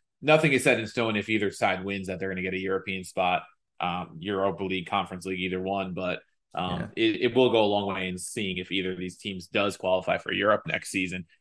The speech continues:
Speaker 1: And with Chelsea not qualifying for Europe, and, I mean, almost guaranteed at this point, and one of these two probably not qualifying for Europe, it really opens up some different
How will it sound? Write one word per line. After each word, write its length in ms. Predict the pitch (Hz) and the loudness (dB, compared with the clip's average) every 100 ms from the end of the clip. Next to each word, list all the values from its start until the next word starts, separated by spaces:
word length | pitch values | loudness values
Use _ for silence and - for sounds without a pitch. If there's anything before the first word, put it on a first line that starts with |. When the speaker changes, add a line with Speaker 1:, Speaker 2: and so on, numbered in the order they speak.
| - | -4
Speaker 1:
And 80 | 117 | 0
with 140 | 117 | 0
Chelsea 360 | - 143 185 190 | 4 4 6 4
not 220 | 139 117 | 0 2
qualifying 540 | 123 107 104 104 104 95 | 4 4 4 2 0 -2
for 120 | 107 | -4
Europe, 380 | 101 98 87 - _ _ - _ _ _ _ _ - | -2 0 0 -2 _ _ -20 _ _ _ _ _ -6
and, 240 | 95 80 - - | -6 -6 -16 -8
I 80 | 92 | -6
mean, 160 | 92 | -4
almost 300 | 85 104 92 | -6 -6 -6
guaranteed 440 | - 92 87 117 98 | -4 -4 -4 -4 -4
at 120 | 90 | -4
this 120 | 95 | -10
point, 340 | - 107 101 - _ _ _ - | -6 -4 -4 -6 _ _ _ -6
and 220 | 101 101 | -2 0
one 140 | 113 120 | 2 4
of 60 | |
these 280 | 110 185 - | 4 2 2
two 140 | 139 | 0
probably 280 | - 110 107 | 4 4 4
not 200 | 104 92 | 2 0
qualifying 440 | 113 101 95 104 101 | 2 2 2 -2 0
for 100 | 101 | -2
Europe, 200 | 104 127 | 0 2
it 40 | |
really 220 | 190 240 | 4 6
opens 320 | 185 180 170 | 6 6 4
up 160 | 156 147 | 4 4
some 180 | 139 113 | 0 2
different 420 | 127 127 127 120 | 0 2 0 -2